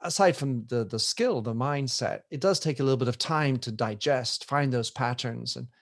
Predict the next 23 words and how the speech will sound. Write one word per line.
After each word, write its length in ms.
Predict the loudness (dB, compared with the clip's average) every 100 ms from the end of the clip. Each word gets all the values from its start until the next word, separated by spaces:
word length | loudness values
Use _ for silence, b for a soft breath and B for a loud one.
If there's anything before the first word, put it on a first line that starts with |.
| _ _ _
and 140 | -4 2
do 200 | 4 4
that. 300 | 4 0 -4
So 460 | -2 4 4 4 -2 b b b
I 80 | -2
was 220 | 0 -2 -8 _ -2
wondering, 500 | 0 2 2 0 -6 -16 -8
and 180 | -2 0
I 80 | 2
just 160 | 0 -2
wanna 220 | -2 0
add 220 | 0 0
one 240 | 4 4 4
more 160 | 4
thing 220 | 2 0 -2
you 140 | -2
talk 260 | -2 -4 -4
about 180 | -6
in 140 | -6 -6
your 80 | -4
book 240 | -4 -6
about, 360 | -8 -8 -8 -4
um, 300 | -2 -2